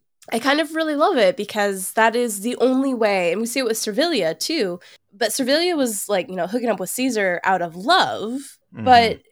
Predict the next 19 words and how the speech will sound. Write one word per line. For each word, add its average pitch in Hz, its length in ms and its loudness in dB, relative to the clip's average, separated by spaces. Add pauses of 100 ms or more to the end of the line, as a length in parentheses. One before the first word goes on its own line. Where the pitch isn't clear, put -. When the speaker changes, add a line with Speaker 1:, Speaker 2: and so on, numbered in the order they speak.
(220)
Speaker 1:
it's - 540 -4
this 233 540 4
thing 247 340 6
of 208 380 4
we 247 160 -2
can 254 180 -4
only 277 240 4
really 226 300 0
wield 190 420 0
power 185 380 2
through 185 220 -4
the 170 120 -2
relationship 170 760 -4
to 175 100 -10
the 180 80 -4
men 175 240 -4
in 156 100 -4
our - 160 -6
lives. - 640 -8